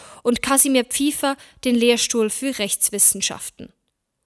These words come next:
Achtzehnhundertneunundzwanzig erhielt das Lyzeum eine polytechnische Abteilung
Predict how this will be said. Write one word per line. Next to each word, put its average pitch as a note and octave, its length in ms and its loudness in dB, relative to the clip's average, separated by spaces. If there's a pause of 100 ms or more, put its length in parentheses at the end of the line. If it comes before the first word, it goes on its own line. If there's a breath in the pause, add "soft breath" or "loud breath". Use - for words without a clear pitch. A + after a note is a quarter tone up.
(200)
Achtzehnhundertneunundzwanzig C4 1500 2
erhielt B3 440 0
das A3+ 160 2
Lyzeum B3 540 2
eine G#3+ 280 -2
polytechnische A#3 840 -4
Abteilung A3+ 580 0